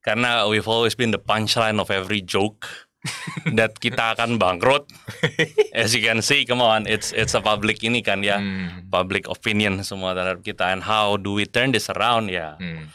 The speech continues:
Speaker 1: This is my, apa, my toughest job gitu.
Speaker 2: Yeah,
Speaker 1: And,
Speaker 2: yeah,
Speaker 1: and,
Speaker 2: yeah.
Speaker 1: uh, hopefully that we can bring this, uh, kita punya bisa jadi bikin breakthrough.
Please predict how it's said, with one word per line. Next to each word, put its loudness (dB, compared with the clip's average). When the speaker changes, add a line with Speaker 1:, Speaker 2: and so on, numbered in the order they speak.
Speaker 1:
This -8
is -4
my, 0
apa, -2
my -2
toughest -6
job -2
gitu. -12
Speaker 2:
Yeah, -8
Speaker 1:
And, -12
Speaker 2:
yeah, -8
Speaker 1:
and, -6
Speaker 2:
yeah. -10
Speaker 1:
uh, -2
hopefully 0
that -6
we -4
can -10
bring -6
this, -12
uh, -6
kita -4
punya -4
bisa -8
jadi -4
bikin -10
breakthrough. -6